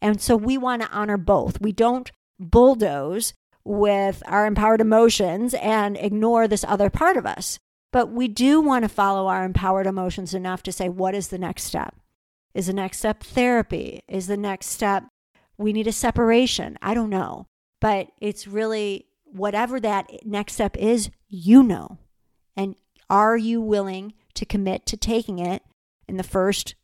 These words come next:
two weeks of January twenty twenty? That's what I would invite you to do. And then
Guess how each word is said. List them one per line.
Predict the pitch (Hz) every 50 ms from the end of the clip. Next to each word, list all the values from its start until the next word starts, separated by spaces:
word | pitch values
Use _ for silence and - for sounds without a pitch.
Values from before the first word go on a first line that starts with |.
| _ _ -
two | - 226 208
weeks | 196 196 208 196 180 175 - -
of | 190 185
January | 165 170 190 185 190 190 190 185 185 202 - - 190 202 214 - -
twenty | - - 196 190 202
twenty? | 208 - - 277 302 233 - - - _ _ _ _ _ _ _ _
That's | - 190 185 190 - -
what | - 196
I | 185 185
would | 180 175 175 175
invite | 175 180 185 185 170 165
you | 170
to | 165 - -
do. | 175 180 - - - - _ _ _ _ _ _ _ _ _ _ _ _ _ _ _ _ _ _ _ _ _ -
And | 269 269 254 269
then | 302 311 302 220 196 - 131 180 202